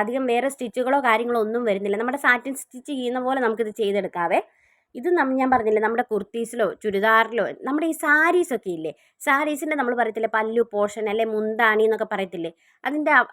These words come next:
ആ മുന്താണിയുടെ ഒക്കെ അറ്റത്ത് നമ്മൾ പറയത്തില്ലേ കുഞ്ചലം കെട്ടുന്നെന്ന്, അതിന് പകരം നമുക്ക് ആ സാരിയുടെ മുന്താണിയിലൊക്കെ ഈ ഇങ്ങനെയുള്ള സ്റ്റിച്ച് ചെയ്തെടുക്കാം കേട്ടോ. നല്ല അടിപൊളിയായിട്ട് നിൽക്കുവേ. നല്ല ഭംഗിയിലൊക്കെ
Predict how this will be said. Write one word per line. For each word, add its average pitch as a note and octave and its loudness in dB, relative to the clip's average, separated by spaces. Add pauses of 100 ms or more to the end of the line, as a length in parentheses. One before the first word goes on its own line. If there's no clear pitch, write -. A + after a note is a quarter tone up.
ആ - 4
മുന്താണിയുടെ C4 0
ഒക്കെ B3 -4
അറ്റത്ത് B3 -4
നമ്മൾ A3 0
പറയത്തില്ലേ G#3+ 0
കുഞ്ചലം A#3 -2
കെട്ടുന്നെന്ന്, G#3 -2 (300)
അതിന് D#4 0
പകരം C4+ 0
നമുക്ക് G#3 0 (260)
ആ C4 -4
സാരിയുടെ B3+ 0
മുന്താണിയിലൊക്കെ A3+ 0
ഈ A3 -6
ഇങ്ങനെയുള്ള A#3 2
സ്റ്റിച്ച് A3 -12
ചെയ്തെടുക്കാം F#3 -2
കേട്ടോ. G#3+ -4
നല്ല A#3+ 0
അടിപൊളിയായിട്ട് G#3+ 0
നിൽക്കുവേ. G3 -6
നല്ല C4+ -6
ഭംഗിയിലൊക്കെ A3+ -4